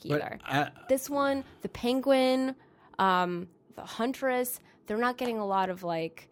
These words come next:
Speaker 2: "Hey, check out the preview for," 'cause I feel like they're not part of the New fifty-two.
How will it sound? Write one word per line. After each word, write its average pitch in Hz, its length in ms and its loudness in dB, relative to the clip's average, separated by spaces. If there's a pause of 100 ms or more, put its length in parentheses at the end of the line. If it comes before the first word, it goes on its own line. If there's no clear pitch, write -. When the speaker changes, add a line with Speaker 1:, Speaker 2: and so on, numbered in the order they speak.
(360)
Speaker 2:
"Hey, 302 160 -6
check 233 180 -6
out 247 80 -2
the 254 60 -4
preview 247 340 -4
for," 190 340 0
'cause 220 280 -6
I 233 80 2
feel 302 200 -6
like 285 140 -4
they're 247 100 -4
not 214 200 -2
part 208 160 -6
of 202 140 -14
the 196 60 -10
New 190 160 -4
fifty-two. 185 680 -8